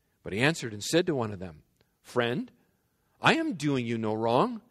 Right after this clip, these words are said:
Did you not agree with me for a denarius? Take what is yours and go.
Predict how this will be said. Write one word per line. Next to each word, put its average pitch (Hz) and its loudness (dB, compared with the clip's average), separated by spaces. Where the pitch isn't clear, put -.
Did 156 2
you 302 2
not 254 4
agree 135 0
with 131 0
me 143 -2
for 202 0
a 127 4
denarius? 123 0
Take 311 6
what 320 4
is 240 2
yours 185 8
and 135 -2
go. 127 6